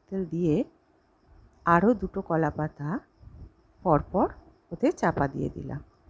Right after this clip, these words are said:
যেন মাছগুলো বেরিয়ে না থাকে। এইভাবেই চাপা দিতে হবে। দরকার পড়লে আপনারা এতে একটা ঢাকনাও দিয়ে দিতে পারেন, কিন্তু আমি ঢাকনা দিইনি। আহ, তো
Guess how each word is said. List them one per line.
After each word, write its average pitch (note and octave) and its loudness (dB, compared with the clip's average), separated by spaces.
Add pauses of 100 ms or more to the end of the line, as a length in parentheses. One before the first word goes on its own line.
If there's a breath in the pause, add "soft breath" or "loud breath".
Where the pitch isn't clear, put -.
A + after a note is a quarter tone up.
(260)
যেন G#3+ 4
মাছগুলো A3 2
বেরিয়ে F3 2
না C#3 0
থাকে। - -8 (1000)
এইভাবেই F#3+ 6
চাপা F#3+ -2
দিতে - -10
হবে। C#3 -8 (800)
দরকার C4 4 (100)
পড়লে A#3+ 4 (300)
আপনারা G3 0
এতে F#3 -4 (420)
একটা G#3 -4
ঢাকনাও D#3+ 2
দিয়ে C#3+ 0
দিতে - -6
পারেন, D3 -4 (1080)
কিন্তু C4+ 2 (280)
আমি G3 2
ঢাকনা F#3 2
দিইনি। F3 4
আহ, - -8 (300)
তো A3 -2